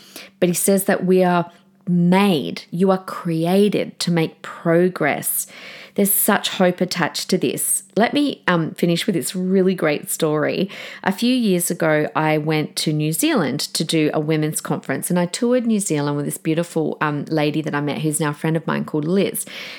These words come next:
We went everywhere, like Auckland, Christchurch, D-,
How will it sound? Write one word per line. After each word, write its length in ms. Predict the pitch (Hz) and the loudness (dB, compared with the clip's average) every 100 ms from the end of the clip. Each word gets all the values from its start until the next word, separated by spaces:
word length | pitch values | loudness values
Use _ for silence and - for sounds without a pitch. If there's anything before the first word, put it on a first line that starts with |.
| - | 0
We 120 | 247 | 2
went 180 | 269 196 | 4 2
everywhere, 380 | 156 170 143 131 | 2 2 0 0
like 200 | 71 - | -2 0
Auckland, 600 | 220 208 202 196 185 180 | 0 2 0 2 2 0
Christchurch, 1120 | 175 175 - - 165 151 147 - - - - 185 _ _ | 0 -2 -2 -4 -2 0 -2 -4 -8 -10 -12 -14 _ _
D-, 80 | _ | _